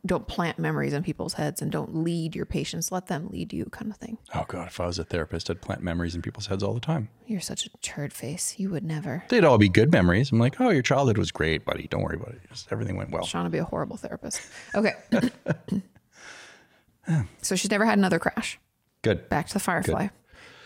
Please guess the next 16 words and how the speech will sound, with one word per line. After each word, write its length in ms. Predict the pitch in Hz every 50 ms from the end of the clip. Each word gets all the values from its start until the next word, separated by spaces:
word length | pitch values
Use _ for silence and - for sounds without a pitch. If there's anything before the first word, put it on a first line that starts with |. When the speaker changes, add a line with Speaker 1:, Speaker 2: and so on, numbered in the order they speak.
| - - - -
Speaker 2:
Good. 80 | -
Speaker 1:
Okay. 80 | - - _ -
I 40 | 190
hadn't 220 | 220 226 214 233
thought 160 | 220 214 190 -
about 120 | - 175
this 100 | 165 185
for 100 | - 185
a 40 | 160
long 180 | 165 165 175
time, 200 | 185 - - - - 196
so 120 | - 202
thanks 220 | - - - -
for 20 | -
the 80 | - 185
prompt. 300 | - - - 233 -